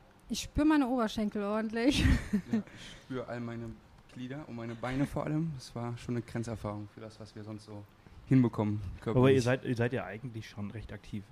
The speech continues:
Speaker 3: Ähm,
Speaker 1: Ja, aber das
Speaker 3: ja.
Speaker 1: war schon vier Stunden lang nur Klettersteig.
Speaker 3: Ja.
Speaker 1: Und das war auf jeden Fall ordentlich. Also im Vergleich zu dem, was wir sonst machen, da wandern wir halt mehr.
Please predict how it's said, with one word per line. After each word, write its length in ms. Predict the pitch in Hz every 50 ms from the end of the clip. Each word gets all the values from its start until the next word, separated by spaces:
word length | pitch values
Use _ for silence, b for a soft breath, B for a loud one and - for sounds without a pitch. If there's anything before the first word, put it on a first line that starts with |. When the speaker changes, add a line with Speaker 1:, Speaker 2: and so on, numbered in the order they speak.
| - - - - - - - - -
Speaker 3:
Ähm, 340 | 120 110 107 107 - 220 214
Speaker 1:
Ja, 280 | 208 202 196 208 220 208
aber 160 | 220 220 214
das 120 | 208 -
Speaker 3:
ja. 100 | - 226
Speaker 1:
war 60 | 233 240
schon 160 | - 247 214
vier 180 | - - 254 240
Stunden 300 | - 247 247 240 240 240
lang 180 | 240 240 233
nur 160 | 233 240 240 -
Klettersteig. 680 | 247 247 - 277 285 269 - - 285 294 311 349 349 - - - B B -
Speaker 3:
Ja. 280 | 107 104 104 110 123 135 -
Speaker 1:
Und 200 | 208 233 240 262
das 200 | 247 - - -
war 560 | 254 262 269 269 269 269 269 262 240 - 220
auf 140 | 226 - -
jeden 160 | 262 269 254
Fall 220 | - 269 247 233
ordentlich. 580 | 202 226 233 247 247 247 233 214 208 214 - -
Also 160 | 220 214 226
im 80 | 220 220
Vergleich 380 | - 233 220 226 226 226 -
zu 80 | - 226
dem, 160 | 202 240 233
was 120 | 226 220
wir 80 | 220 208
sonst 220 | 202 226 254 254
machen, 280 | 269 254 254 254 240 226
da 200 | 214 208 196 180
wandern 380 | 180 190 208 220 226 220 220 208
wir 120 | 214 220
halt 160 | 226 233 226
mehr. 320 | 240 247 254 262 285 320